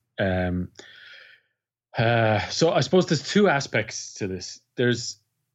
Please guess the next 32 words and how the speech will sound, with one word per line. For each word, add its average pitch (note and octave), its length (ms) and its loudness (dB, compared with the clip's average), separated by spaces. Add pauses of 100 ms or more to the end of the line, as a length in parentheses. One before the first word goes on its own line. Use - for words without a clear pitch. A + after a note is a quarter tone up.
(140)
on C3 220 0
one E3 140 0
hand, B2+ 380 0 (300)
you F3 60 -2
know, A2 100 0
there's G2+ 160 -4
the G2+ 80 -6
whole B2+ 200 4
discussion A#2 480 0
about G2 320 -2
whether G2+ 460 2 (400)
you G#2+ 100 2
think G2 280 0
Froome G2+ 640 2
is F#2 460 -6
doping G2 500 0
or G2 160 -6
not, F#2 460 -4
and A2 160 2
whether A#2 200 6
you G#2+ 80 6
think G#2 240 -2
he F#2+ 240 -4 (400)
got A#2 200 0
away G#2 300 0
with F#2 180 -4
something. - 600 -12 (680)
And G#2+ 340 0 (640)
on, C3 240 2 (180)
on D3 320 0
that D#3+ 200 2
note, B2 420 0